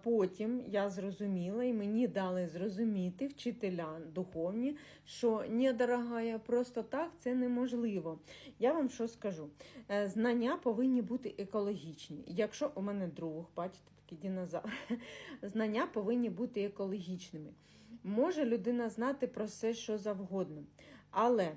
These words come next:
якщо ми вже сидимо і розповідаємо про все-все-все, все-все, от те, що я розповідала, я дуже багато відео видалила,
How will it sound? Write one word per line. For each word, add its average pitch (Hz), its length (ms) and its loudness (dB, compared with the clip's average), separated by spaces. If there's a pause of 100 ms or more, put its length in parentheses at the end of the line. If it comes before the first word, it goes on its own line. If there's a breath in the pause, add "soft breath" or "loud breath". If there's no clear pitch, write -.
(320 loud breath)
якщо 202 500 0
ми 247 220 4
вже 214 420 0
сидимо 220 720 0
і 240 120 4
розповідаємо 190 920 0
про - 160 -6
все-все-все, 214 1040 0
все-все, 233 800 0
от 185 220 0
те, 220 160 0
що 214 140 -6
я 208 180 0
розповідала, 196 720 0
я 196 160 -2
дуже 202 220 -4
багато 196 360 -2
відео 185 420 -2
видалила, 185 720 0